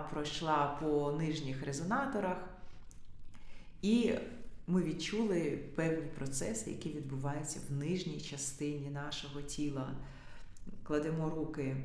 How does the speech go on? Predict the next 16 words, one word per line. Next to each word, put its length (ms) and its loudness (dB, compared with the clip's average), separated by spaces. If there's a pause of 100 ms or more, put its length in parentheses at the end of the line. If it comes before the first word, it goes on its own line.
(300)
на 220 -4
нижню 320 0
частину 460 -4
живота 680 -2 (1300)
і 100 6
уявляємо, 720 4
що 180 -2
наш 220 0
звук — 440 -4
це 280 -2
енергія, 720 -2 (400)
яка 680 0 (200)
накопичується 880 -4 (300)
під 240 0
нашими 480 -4
руками 440 -4